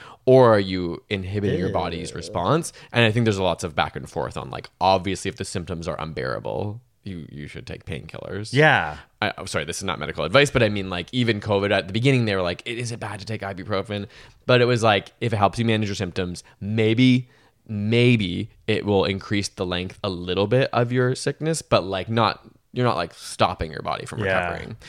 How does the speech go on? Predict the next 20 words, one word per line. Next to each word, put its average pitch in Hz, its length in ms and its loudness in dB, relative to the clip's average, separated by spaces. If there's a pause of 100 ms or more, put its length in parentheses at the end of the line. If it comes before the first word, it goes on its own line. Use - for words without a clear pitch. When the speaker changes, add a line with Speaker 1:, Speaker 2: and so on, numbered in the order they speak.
(160)
Speaker 1:
And 117 160 0
same 123 240 4
with 120 180 4
even, 107 240 4
like, 90 140 -4
hurting 98 480 -4
your 98 300 -2
ankle 117 460 -2
or 98 120 0
getting 104 400 -2
swollen 95 520 -2
in, 90 120 -8
like, 80 180 -10
a 80 40 -12
physical 107 380 -2
Speaker 2:
Like, 123 60 4
should 127 160 6
Speaker 1:
sense. - 260 0
Speaker 2:
you, 95 40 -6
oh. 107 220 -2